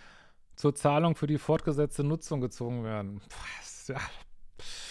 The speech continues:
Die Klage behauptet, Match profitiere von Nutzern, die nicht vom täglichen Liken ablassen können, was die zwanghafte Nutzung fördert. Ähm, dann fünftens, manipulative Produktfunktionen.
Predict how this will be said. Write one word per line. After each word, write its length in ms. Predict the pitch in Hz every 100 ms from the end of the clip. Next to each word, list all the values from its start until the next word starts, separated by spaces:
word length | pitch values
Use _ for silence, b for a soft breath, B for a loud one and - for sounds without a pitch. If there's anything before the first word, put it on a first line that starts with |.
| B B B B B B B B -
Die 80 | 139
Klage 480 | 131 156 165 180 175
behauptet, 460 | 151 147 - - 147
Match 180 | 156
profitiere 460 | - 151 147 - 165
von 160 | 151 151
Nutzern, 320 | 160 165 143
die 100 | 139
nicht 160 | 147
vom 160 | - 135
täglichen 400 | 143 147 135 135
Liken 300 | 127 135 135
ablassen 420 | 131 - 147 -
können, 280 | 135 139 135
was 120 | 127
die 80 | 127
zwanghafte 480 | - 131 131 131 131
Nutzung 320 | 123 - 120
fördert. 800 | - 120 120 113 104 - - - -
Ähm, 640 | 117 117 117 117 113 107 - -
dann 420 | 113 123 131 127
fünftens, 500 | - 143 - 151 -
manipulative 640 | 131 135 143 127 - 135 131
Produktfunktionen. 960 | 131 147 160 156 151 - 147 143 143